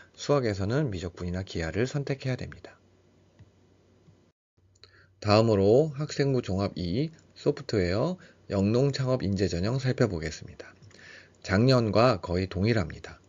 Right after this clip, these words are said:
다만 올해 학과 개편으로 인해 컴퓨터 융합 학부와 인공지능 학과가, 컴퓨터 인공지능 학부로 개편되었기 때문에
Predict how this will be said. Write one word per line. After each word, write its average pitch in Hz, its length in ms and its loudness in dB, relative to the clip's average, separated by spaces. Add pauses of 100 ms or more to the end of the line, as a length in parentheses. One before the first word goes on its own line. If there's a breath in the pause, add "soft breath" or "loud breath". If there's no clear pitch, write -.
(380 loud breath)
다만 92 500 0 (560 loud breath)
올해 98 380 2
학과 151 320 2
개편으로 92 500 -2
인해 92 420 -2
컴퓨터 151 380 -2
융합 92 340 -4
학부와 98 400 -4
인공지능 90 600 -4
학과가, 87 580 -4 (500 loud breath)
컴퓨터 165 460 0
인공지능 98 560 0
학부로 90 480 -6 (120)
개편되었기 87 580 -4
때문에 92 480 -4